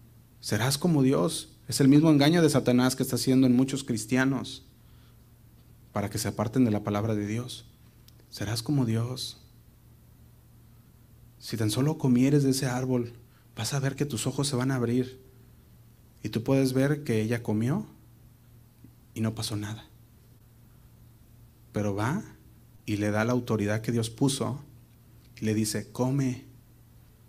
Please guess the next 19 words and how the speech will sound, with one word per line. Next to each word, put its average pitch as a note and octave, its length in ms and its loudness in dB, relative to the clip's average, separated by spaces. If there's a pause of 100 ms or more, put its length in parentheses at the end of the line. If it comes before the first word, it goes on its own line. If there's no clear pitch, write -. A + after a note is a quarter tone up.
(160)
come". B2+ 380 -4 (600)
¿Y - 60 -10
qué B2 120 0
pasó? F3 400 -2 (480)
Dice, A#2+ 220 0
el A2 60 2
momento A#2 420 2
que C3 80 0
él A#2+ 120 0
come, C3+ 400 2 (440)
los G2+ 280 -6
ojos A#2+ 420 -4
de G#2+ 100 -4
ambos A2+ 360 -4
fueron A#2 400 -4 (580)
abiertos. - 720 -12 (2500)
Nosotros D3+ 340 4
podemos D3 480 6
ver A2 400 2